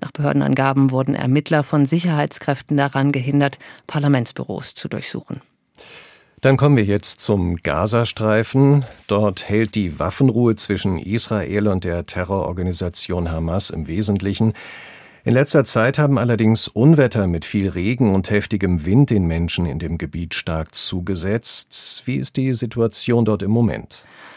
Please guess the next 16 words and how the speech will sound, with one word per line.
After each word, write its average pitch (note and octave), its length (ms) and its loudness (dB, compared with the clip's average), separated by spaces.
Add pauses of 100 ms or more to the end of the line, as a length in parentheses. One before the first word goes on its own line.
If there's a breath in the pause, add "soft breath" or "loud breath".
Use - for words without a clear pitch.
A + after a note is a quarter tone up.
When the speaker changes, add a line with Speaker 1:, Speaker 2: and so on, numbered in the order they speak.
(240 loud breath)
Speaker 1:
Nach F3 180 0
Angaben F#3+ 440 4
der F3 140 4
Vereinten E3+ 460 -2
Nationen A3+ 880 0 (100)
haben G3+ 600 0
etwa F3 580 -2
eins A#3+ 400 2
Komma G3 300 2
drei E3 320 0
Millionen E3+ 440 0
Menschen D3 540 -2 (400 loud breath)
dort D#3+ 380 -2
keine F3+ 540 2
feste E3 480 -4
Unterkunft. - 720 -6